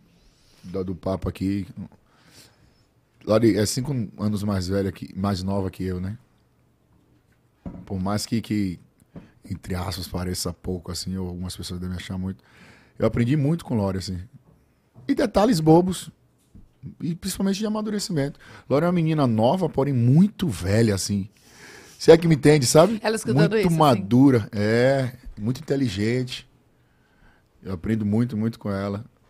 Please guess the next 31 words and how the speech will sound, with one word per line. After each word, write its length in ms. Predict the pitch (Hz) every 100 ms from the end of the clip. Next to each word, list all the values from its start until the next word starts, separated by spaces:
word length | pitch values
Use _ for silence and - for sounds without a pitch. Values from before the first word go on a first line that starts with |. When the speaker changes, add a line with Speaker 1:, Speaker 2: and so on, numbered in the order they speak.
| -
Speaker 1:
E 100 | 139
creio 300 | 131 127 123
que 120 | 120
ela 160 | 107 104
comigo 380 | - 101 104 95
também, 460 | 95 95 98 110 - _ _ _ _
mesmo 260 | 101 107 107
que 80 | 113
não 80 |
seja 240 | 101 107 101
de 60 |
forma 340 | 95 - 98 98
direta, 540 | 92 98 92 95 -
assim. 240 | 90 95 110 - _ _ _ _ _ -
Mas 160 | 180
no 80 | 190
convívio, 420 | 196 127 131 165
né? 80 | 139
Você 120 | 131
vai 120 | 139 131
conhecendo 400 | 139 120 131 120
mais 200 | 113 110
o 20 |
seu 140 | -
parceiro. 420 | 110 98 95 104 - _ _ _ _ _ _ _ _ _
Então, 200 | - 123
eu 140 | 127
amo 180 | 113 143
conviver 360 | 131 120 101 101
com 180 | 104 90
ela 260 | 87 110